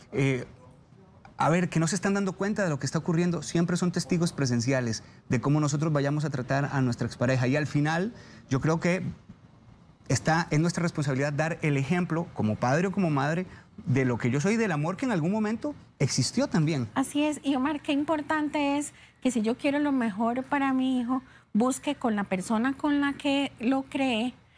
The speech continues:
Speaker 2: la posibilidad de crear también, valga la redundancia,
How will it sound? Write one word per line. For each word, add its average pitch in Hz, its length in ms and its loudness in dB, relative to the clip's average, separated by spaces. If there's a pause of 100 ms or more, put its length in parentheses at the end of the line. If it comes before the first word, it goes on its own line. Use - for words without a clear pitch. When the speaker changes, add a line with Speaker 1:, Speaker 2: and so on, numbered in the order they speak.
(200)
Speaker 2:
la 226 140 2
posibilidad 208 720 0
de 240 180 -2
crear 226 420 0
también, 233 500 2
valga 202 220 -2
la 254 120 2
redundancia, 254 680 -2